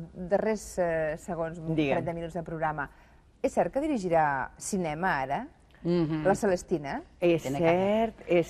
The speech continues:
Speaker 2: cert que tinc un contracte firmat amb el Canal quatre de televisió anglès per fer La Celestina. És cert que s'està treballant en el guió, dos guionistes anglesos,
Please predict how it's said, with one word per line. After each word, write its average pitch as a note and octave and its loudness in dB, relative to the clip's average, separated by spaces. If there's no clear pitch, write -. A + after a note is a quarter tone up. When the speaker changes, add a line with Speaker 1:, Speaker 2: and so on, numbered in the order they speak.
Speaker 2:
cert F#3+ 4
que F3+ 2
tinc C#3 -6
un B2+ -6
contracte B2 -4
firmat A#2 -6
amb C#3+ -8
el A2 -14
Canal A2 -8
quatre A2 -4
de A2 -10
televisió A#2 -8
anglès B2 -6
per - -8
fer A#2 -6
La A2 -6
Celestina. F3 -6
És - -2
cert D3 2
que C3+ -2
s'està B2+ -4
treballant B2 -2
en A2+ -6
el A2 -6
guió, C#3+ -4
dos A2 -6
guionistes A#2+ -6
anglesos, E3 -2